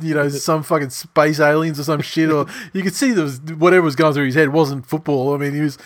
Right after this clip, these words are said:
Speaker 1: he was somewhere. I don't know
Speaker 2: Well,
Speaker 1: where.
Speaker 2: no, see, he was there, and this is the thing. How good does he look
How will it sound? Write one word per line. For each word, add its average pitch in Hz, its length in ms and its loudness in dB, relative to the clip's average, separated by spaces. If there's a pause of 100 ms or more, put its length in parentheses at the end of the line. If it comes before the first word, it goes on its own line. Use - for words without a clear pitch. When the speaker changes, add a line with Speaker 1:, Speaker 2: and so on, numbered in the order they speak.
(140)
Speaker 1:
he 214 100 -2
was 165 140 2
somewhere. 143 420 0
I 165 40 8
don't 165 100 4
know 131 140 0
Speaker 2:
Well, - 20 0
Speaker 1:
where. - 140 0 (180)
Speaker 2:
no, 120 60 -8
see, - 180 -6
he 180 160 -6
was 123 220 -6
there, 139 240 -2
and 113 100 -8
this 143 100 -8
is 123 100 -10
the 98 100 -10
thing. 151 240 -12
How 165 180 -6
good 139 280 -6
does 143 120 -4
he 120 100 -4
look 113 460 -6